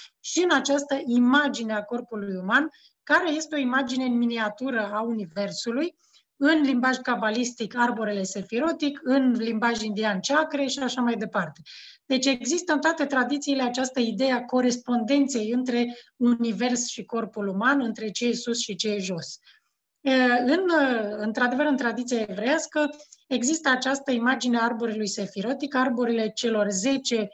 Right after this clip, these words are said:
manifestări, atribute ale lui Dumnezeu,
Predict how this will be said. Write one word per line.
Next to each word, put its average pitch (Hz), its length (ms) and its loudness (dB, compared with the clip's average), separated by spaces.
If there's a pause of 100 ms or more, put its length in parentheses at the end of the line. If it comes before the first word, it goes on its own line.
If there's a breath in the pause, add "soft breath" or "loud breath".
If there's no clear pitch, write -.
(260 soft breath)
manifestări, 247 1040 2
atribute 214 680 -2
ale 202 260 -4
lui 202 200 -4
Dumnezeu, 196 680 -4